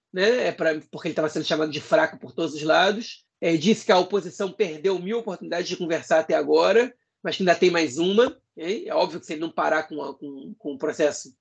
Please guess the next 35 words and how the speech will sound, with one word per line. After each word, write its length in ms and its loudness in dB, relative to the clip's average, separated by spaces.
a 100 -2
oposição 360 0
não 120 2
vai 140 6
aceitar 300 -6
sentar, 500 -8
hein, 100 -10
pra 140 -6
negociar. 640 0
A 80 0
oposição 280 -2
já 100 -4
disse 400 -2
isso, 160 -4
já 80 -4
repetiu, 420 0
já 100 0
disse 160 -4
mais 160 4
vezes, 300 6
inclusive 360 -8
o 20 0
Yair 140 0
Lapid 260 -4
essa 100 -14
semana, 480 -4
pela 180 4
primeira 280 8
vez, 460 2
se 100 -10
reuniu 380 -8
com 80 -8
o 40 0
Ahmed 320 -6
Tibi, 480 -6